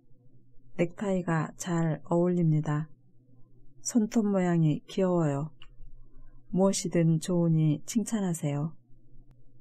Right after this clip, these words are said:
아무리 찾아봐도 칭찬할 구석이 안 보인다고요? 이렇게 말해봅시다. 어딘지 분위기가 좋으시네요. 굳이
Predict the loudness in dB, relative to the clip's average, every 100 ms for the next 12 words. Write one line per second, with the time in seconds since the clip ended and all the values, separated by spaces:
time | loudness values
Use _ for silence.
0 | -20 -20 -20 -20 -20 -12 0 2 2 0
1 | -2 -2 0 0 0 2 2 0 0 -2
2 | 0 0 0 -2 -4 -2 -2 0 -2 -2
3 | -2 0 2 2 2 0 0 0 0 -2
4 | -8 -20 -18 -20 -18 -16 -18 -20 -20 -4
5 | 0 0 -2 -2 2 2 0 0 0 0
6 | -2 -6 -6 -4 -4 -10 -20 -18 -18 -20
7 | -20 -18 -16 -16 -18 -18 0 2 2 2
8 | 2 2 2 2 -2 -6 0 2 2 0
9 | 0 0 0 0 0 2 2 2 0 -6
10 | -18 -20 -18 -18 -18 -20 -18 -16 -12 -6
11 | -4 2 4 2 0